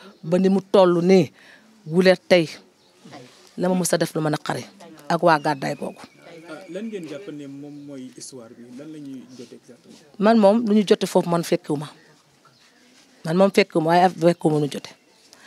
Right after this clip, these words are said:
Speaker 1: Moom daal ñi mu toogandool nee na toog nañu ba bu mu nangoo seet, toog nañu fa lu mot, di waxtaan ak moom, ñu koy kii de, waxtaan ak moom, waxtaan ba mu mot, ba guddi jot, ñoom ñu ñett,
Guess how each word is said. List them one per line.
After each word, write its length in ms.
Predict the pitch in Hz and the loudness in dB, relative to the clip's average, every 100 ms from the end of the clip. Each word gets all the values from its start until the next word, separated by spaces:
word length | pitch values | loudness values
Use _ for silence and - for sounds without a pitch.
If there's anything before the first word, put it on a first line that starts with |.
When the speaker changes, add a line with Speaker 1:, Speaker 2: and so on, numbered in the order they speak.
| - - | -12 -2
Speaker 1:
Moom 160 | 175 | 2
daal 360 | 180 190 196 196 220 | 4 4 2 -8 -2
ñi 120 | 190 | 0
mu 80 | 190 | 4
toogandool 380 | 196 180 180 | 4 6 4
nee 120 | 180 185 | 6 4
na 60 | |
toog 200 | - 185 | 4 4
nañu 120 | 180 170 | 4 2
ba 140 | 180 - | 0 0
bu 140 | 180 | -2
mu 80 | 185 | 2
nangoo 240 | 196 175 | 4 4
seet, 160 | 165 175 - | 4 2 4
toog 140 | 190 | 4
nañu 120 | 190 | 4
fa 120 | 175 180 | 4 4
lu 80 | |
mot, 160 | 175 202 _ _ - - - - _ _ _ _ | 4 2 _ _ -20 -20 -20 -20 _ _ _ _
di 60 | 190 | 0
waxtaan 340 | - 202 185 | 2 2 2
ak 80 | 170 | 2
moom, 220 | 175 180 | 4 4
ñu 80 | 190 | 6
koy 120 | 220 214 | 6 6
kii 140 | 214 247 | 6 4
de, 60 | 160 | 4
waxtaan 360 | 180 - 190 180 | 0 2 4 4
ak 60 | |
moom, 160 | 170 175 | 0 0
waxtaan 280 | 185 - 180 | 0 2 2
ba 60 | 180 | 4
mu 80 | |
mot, 140 | 190 185 - _ _ | 2 0 -10 _ _
ba 120 | 180 226 | 2 4
guddi 280 | 220 214 | 4 2
jot, 180 | 180 160 _ _ _ _ _ - | 2 0 _ _ _ _ _ -4
ñoom 220 | 175 190 | 0 2
ñu 200 | 180 175 | 2 4
ñett, 380 | 180 - - | 2 0 -10